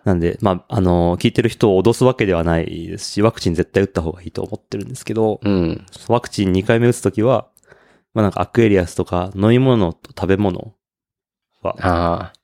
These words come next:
Speaker 1: 一応買っておいて、あのー、布団に入ったままで食べたり飲んだりできる状態を作っておいた方が良いかなと思います。
Speaker 2: なるほど。じゃあちょっと、そうですね。こう、病院行ったらはしごして、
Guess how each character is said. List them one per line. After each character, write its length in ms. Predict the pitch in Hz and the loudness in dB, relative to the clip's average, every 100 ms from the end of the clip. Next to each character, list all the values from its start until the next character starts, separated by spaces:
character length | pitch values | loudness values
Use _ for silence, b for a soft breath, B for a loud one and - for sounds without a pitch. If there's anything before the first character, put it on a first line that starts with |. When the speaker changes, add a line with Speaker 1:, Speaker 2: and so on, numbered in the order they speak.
| _ | _
Speaker 1:
一 260 | 92 - 101 | -16 0 2
応 300 | 98 95 - | 4 2 -2
買 140 | 101 | -6
っ 20 | |
て 200 | - - | -6 0
お 100 | 101 | 2
い 60 | 87 | 2
て、 340 | - 87 - _ b b _ _ | -2 -6 -6 _ b b _ _
あ 120 | 92 | -6
の 500 | 85 80 80 82 80 - _ _ _ _ | -4 -4 -2 -4 -6 -14 _ _ _ _
ー、 40 | - | -4
布 60 | |
団 240 | 110 104 107 | 0 2 4
に 120 | 104 | 2
入 120 | 113 | 2
っ 60 | 107 | 0
た 100 | 90 | 0
ま 100 | 85 | 0
ま 160 | 87 | 0
で 240 | 87 80 - _ _ _ _ - | 0 -2 -4 _ _ _ _ -6
食 120 | 98 | -6
べ 40 | - | -2
た 120 | 85 | 0
り 60 | |
飲 80 | 85 | 0
ん 100 | 87 | 0
だ 80 | 82 | 0
り 80 | 78 | 0
で 120 | 82 | -2
き 160 | - 85 | -2 -2
る 240 | 82 - _ _ _ | -2 -4 _ _ _
状 200 | 95 92 | -2 0
態 100 | 90 | 2
を 60 | 90 | 0
作 180 | - 101 | 0 -4
っ 40 | |
て 160 | - 90 | -2 -4
お 100 | 80 | -4
い 40 | |
た 100 | - | -4
方 140 | 80 87 | -4 -4
が 220 | - - _ _ _ | -4 -10 _ _ _
良 120 | 110 | 0
い 60 | 87 | 0
か 100 | - | -2
な 120 | 87 | -8
と 140 | - - | -8 -10
思 140 | 92 | -10
い 20 | |
ま 140 | 82 - | -10 -12
す。 220 | - - - _ _ _ | -14 -20 -20 _ _ _
Speaker 2:
な 120 | - | -8
る 60 | 87 | -6
ほ 140 | - | -4
ど。 260 | 85 82 90 | -4 -4 -8
じ 100 | - | -6
ゃ 40 | 90 | -4
あ 20 | |
ち 100 | - | -2
ょ 40 | |
っ 20 | 107 | -2
と、 360 | - 87 - - _ b b b b b | 0 0 -2 -12 _ b b b b b
そ 160 | - | -4
う 40 | 92 | -4
で 20 | |
す 140 | - | -4
ね。 180 | 85 - | -8 -10
こ 480 | - 98 90 87 82 101 | -6 -2 0 2 0 0
う、 20 | |
病 220 | 101 107 | 0 2
院 80 | 107 | 2
行 100 | 107 | 0
っ 40 | |
た 240 | - 131 104 | -2 -2 -2
ら 40 | |
は 140 | - | -2
し 180 | 98 113 | -2 -2
ご 140 | 104 101 | -2 -4
し 140 | - | -2
て、 280 | - 143 | 0 0